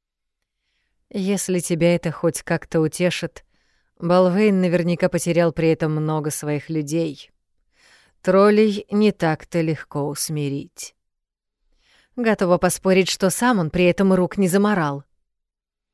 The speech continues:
«Если это тот самый человек, которого я имею в виду, сомневаюсь, что он вообще потрудился при этом присутствовать.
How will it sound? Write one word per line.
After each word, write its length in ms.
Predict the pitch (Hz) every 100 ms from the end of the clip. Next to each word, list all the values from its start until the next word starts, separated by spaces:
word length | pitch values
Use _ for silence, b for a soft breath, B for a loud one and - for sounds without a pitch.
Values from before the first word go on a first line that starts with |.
| _ _ _ _
«Если 580 | 170 165 180 180 196 185
это 340 | - 190 -
тот 200 | - 180
самый 360 | - 190 180 170
человек, 580 | - 165 165 180 175 -
которого 400 | 165 170 165 156
я 260 | 160 165
имею 320 | 160 165 165 156
в 80 |
виду, 340 | 156 156 190 170 _ _ _ _ _ _
сомневаюсь, 580 | - 190 196 214 233 208
что 260 | - - 196
он 140 | 185
вообще 400 | 175 175 - 220
потрудился 640 | 220 208 180 160 165 - 165
при 200 | 165 160
этом 220 | 156 147
присутствовать. 1080 | 165 156 - 151 - 151 135 139 - -